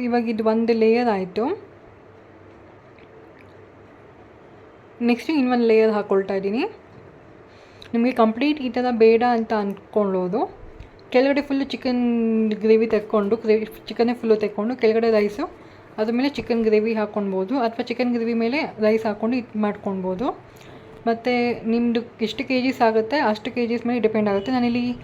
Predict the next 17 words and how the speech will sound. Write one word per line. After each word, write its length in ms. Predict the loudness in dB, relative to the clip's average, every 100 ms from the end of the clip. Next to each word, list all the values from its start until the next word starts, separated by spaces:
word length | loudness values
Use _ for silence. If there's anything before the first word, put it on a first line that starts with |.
| -16 -18 -4
ಹಾಫ್ 180 | -2 0
ಕೆ 60 | -2
ಜಿಗೆ 180 | -2 0 2
ಎರಡು 180 | 4 2 2
ಲೇಯರ್ 260 | 0 2 2 0 -4 -2
ಹಾಕ್ಕೊಂಡಿದ್ದೀನಿ, 480 | 0 0 0 2 2
ಮೂರು 140 | 2 2
ಲೇಯರು 340 | 0 0 0 -4 0
ಸಾಕು. 300 | 0 0 -4 -6 -10 -20 -20 -20 -20 -20 -20 -6
So 80 | -2
ಇವಾಗ 160 | 2 2
ನೋಡಿ, 160 | 2 0 -2 -8 -10 -2 -2 -2 -8 -12 -16
<clears throat> 880 | -20 -20 -20 -20 -20 -20 -20 -20 -8 -4
ಸೆಕೆಂಡ್ 260 | 0 2 4
ಲೇಯರ್ 200 | 4 4
ಸಹ 140 | 2 0 0 2
ಆಗಿದೆ. 360 | 0 0 0